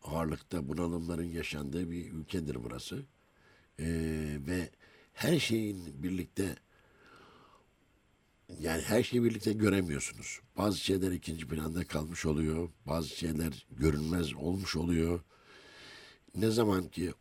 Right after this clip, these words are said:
ortam uygun hale geliyor, bir gelişme potansiyeli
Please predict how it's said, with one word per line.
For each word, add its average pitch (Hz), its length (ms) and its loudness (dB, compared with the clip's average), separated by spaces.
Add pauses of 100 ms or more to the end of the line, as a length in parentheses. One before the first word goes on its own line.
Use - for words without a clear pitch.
(260)
ortam 82 460 2
uygun 92 200 4
hale 80 320 -2
geliyor, 71 540 -4 (480)
bir 71 220 0
gelişme 87 680 0 (600)
potansiyeli 85 840 0